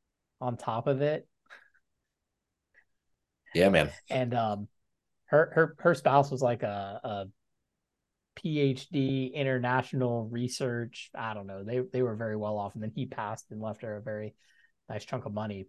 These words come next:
Speaker 1: But yeah, when you start thinking about assisted living, long-term care, the, the prices are astounding. And so what,
Speaker 2: Mm-hmm.
Speaker 1: what you're doing is,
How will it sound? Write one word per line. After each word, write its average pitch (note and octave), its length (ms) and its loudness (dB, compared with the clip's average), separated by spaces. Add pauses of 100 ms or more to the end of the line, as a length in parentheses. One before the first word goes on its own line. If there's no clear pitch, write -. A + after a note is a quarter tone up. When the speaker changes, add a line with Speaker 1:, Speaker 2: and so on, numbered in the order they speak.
Speaker 1:
But G#2 240 -2 (480)
yeah, G#2+ 160 -2
when G2 120 -6
you D3+ 120 0
start E3+ 260 2
thinking E3 160 -2
about D#3 480 2
assisted C#3+ 340 -6
living, D3+ 400 0
long-term C#3+ 500 2
care, C#3+ 480 4 (500)
the, B2+ 320 0
the C3 100 0
prices C3 680 0
are A2 320 -2
astounding. A2+ 640 -8 (260)
And G#2+ 100 -8
so G#2 220 -2
what, A#2 220 -2
Speaker 2:
Mm-hmm. D3+ 80 -6
Speaker 1:
what B2 160 0
you're G#2 80 -6
doing A#2+ 200 -2
is, G#2+ 220 -8